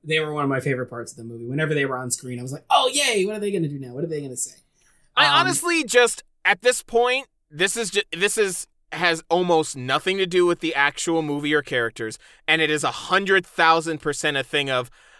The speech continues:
Speaker 2: I have seen the dad that isn't all here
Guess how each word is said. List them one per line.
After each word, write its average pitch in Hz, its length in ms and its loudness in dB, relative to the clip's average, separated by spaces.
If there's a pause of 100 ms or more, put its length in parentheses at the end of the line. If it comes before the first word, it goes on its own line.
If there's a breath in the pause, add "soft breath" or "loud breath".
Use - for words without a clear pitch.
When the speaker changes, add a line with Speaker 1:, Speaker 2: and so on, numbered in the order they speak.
(160 soft breath)
Speaker 2:
I 123 120 0
have 113 160 -4
seen 131 720 -6 (880)
the 120 160 -6
dad 127 540 0
that 107 220 -10
isn't 135 360 -4
all 139 300 2
here 110 640 -6